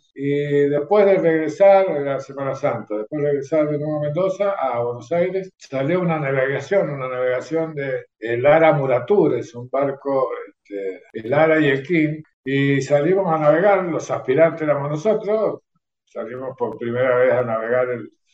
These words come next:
el Muratura en el río Paraná, el río La Plata, e íbamos con adiestramiento y, bueno, limpieza y todo, éramos los aspirantes, digamos.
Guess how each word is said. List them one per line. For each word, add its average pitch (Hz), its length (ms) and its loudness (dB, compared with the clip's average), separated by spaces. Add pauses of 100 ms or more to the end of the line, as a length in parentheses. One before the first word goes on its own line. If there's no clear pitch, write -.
(180)
el 110 120 -10
Muratura 120 600 2
en 107 120 -2
el 104 160 -10
río 117 420 0
Paraná, 131 580 0
el 104 140 -6
río 107 200 -8 (460)
La - 100 -10
Plata, 139 640 0 (180)
e 107 260 0
íbamos 160 480 2
con 107 360 -4
adiestramiento 151 920 2
y, 131 120 2
bueno, 143 340 -2 (300)
limpieza 143 760 2
y 127 80 -4
todo, 156 260 4
éramos 123 340 -2
los - 540 -8 (220)
aspirantes, 123 800 2
digamos. 117 440 -4